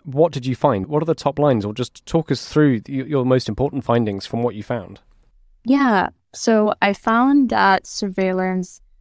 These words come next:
Speaker 2: had been used to detain hundreds of protesters in Moscow. So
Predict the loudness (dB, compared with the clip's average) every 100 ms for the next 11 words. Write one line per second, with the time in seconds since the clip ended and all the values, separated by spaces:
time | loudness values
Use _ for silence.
0 | _ -8 0 0 2 0 0 2 2 2
1 | 0 -6 -6 -4 -4 -2 0 0 0 0
2 | 0 0 -2 -4 -10 -4 -4 -2 -6 -6
3 | -6 -4 -4 -4 -4 -6 0 2 2 0
4 | -2 -2 0 -2